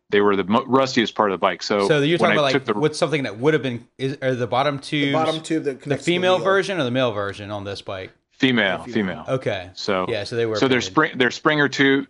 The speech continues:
Speaker 1: the Springer forks. So the t-, uh, the Springer is inside.
Speaker 2: Mm-hmm.
Speaker 1: Uh, the spring is inside, and so you got the chrome tube on the outs-, on the,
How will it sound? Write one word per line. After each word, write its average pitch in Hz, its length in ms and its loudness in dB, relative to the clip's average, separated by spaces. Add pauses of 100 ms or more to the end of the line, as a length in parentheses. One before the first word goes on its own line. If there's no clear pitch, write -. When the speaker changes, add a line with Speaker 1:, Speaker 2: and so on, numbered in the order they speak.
Speaker 1:
the 127 100 -8
Springer 127 560 2
forks. 127 540 0
So 107 420 0 (160)
the 101 140 -2
t-, - 200 -12
uh, 101 180 0
the 92 100 -8
Springer 113 320 0
is 98 80 2
inside. 98 500 0 (220)
Speaker 2:
Mm-hmm. 127 180 -6 (320)
Speaker 1:
Uh, 98 100 -4
the 92 100 -2
spring 120 240 2
is 101 100 0
inside, 104 420 2
and 101 200 -2
so 101 280 2
you 98 160 -4
got 98 120 -2
the - 60 -14
chrome 123 300 2
tube 110 320 2
on 98 100 -6
the 95 120 -4
outs-, 95 340 -4
on 95 160 2
the, 90 240 -4